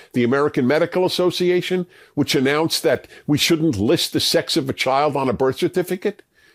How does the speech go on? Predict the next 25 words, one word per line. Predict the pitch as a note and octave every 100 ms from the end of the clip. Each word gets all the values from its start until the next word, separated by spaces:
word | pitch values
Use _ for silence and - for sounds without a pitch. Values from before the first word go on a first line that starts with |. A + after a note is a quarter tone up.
| _
because | - C3 D3+ D#3
we | C3+
don't | D3 C#3+
know | C#3 C#3
the | C3+
sex | - D3+ -
of | D3+ B2+
the |
child. | C3+ - D3 D3 - G3+ _ _ _ _ _
The | -
child | A#2+ - D3+ D#3+ C#3+
will | C#3+
determine | A#2+ - C3+ D3 G3
it. | G3 _ -
That's | D3 C3+ -
not | D#3+ -
corrupt. | D3+ A#2+ E3+ - - _ _ _ _ _ -
The | D3
A | F3 F#3
M | F#3
A | F3+ F#3+
is | D3 C3+
a |
corrupt | D3+ - C3 F3 F3
institution. | D3 D#3 - D3+ F3 F3 C#3 E2+